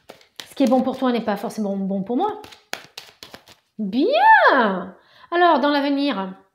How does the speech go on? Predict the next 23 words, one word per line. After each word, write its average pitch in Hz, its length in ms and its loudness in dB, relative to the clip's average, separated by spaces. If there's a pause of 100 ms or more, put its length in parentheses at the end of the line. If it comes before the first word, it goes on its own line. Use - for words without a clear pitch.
(840)
qu'est-ce 254 140 -10
que - 80 -8
vous 254 100 0
remettez 247 440 0
en 233 80 -4
place ? 220 520 -6 (1160)
Bon, 277 420 2 (1400)
ça 190 100 -12
va 208 140 -4
vraiment 196 200 -6
pas 226 120 -8
plaire 247 260 -4 (420)
<laughs> - 400 -14
du 330 300 6
tout, 370 240 4
du 226 160 -8
tout 269 220 -6
à 208 80 -6
certaines 226 320 -12
choses. 202 240 -14 (840)
À 208 80 -12
certaines 196 320 -8
choses, 185 300 -12